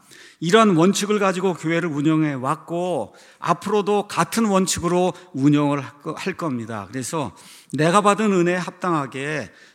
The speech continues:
자발적으로 하나님께 바치는 것이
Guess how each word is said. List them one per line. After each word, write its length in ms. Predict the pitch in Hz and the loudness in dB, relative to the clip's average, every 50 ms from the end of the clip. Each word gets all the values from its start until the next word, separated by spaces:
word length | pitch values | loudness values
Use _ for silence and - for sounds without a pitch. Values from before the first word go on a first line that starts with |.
| _ - | _ -14
자발적으로 760 | - 113 131 131 160 165 165 - 170 165 151 156 156 170 160 | -10 -6 -2 2 2 2 2 2 -2 -2 -2 0 0 -2 -2
하나님께 420 | 143 156 160 151 147 139 - 147 | -2 -2 -2 -2 -2 -2 -4 -6
바치는 460 | 143 - - - - - 165 165 160 | -10 -10 -12 -10 -8 -6 -4 -2 -2
것이 540 | 147 127 123 - - 156 165 170 143 98 - | -4 -4 -8 -8 -8 -8 -6 -6 -6 -8 -10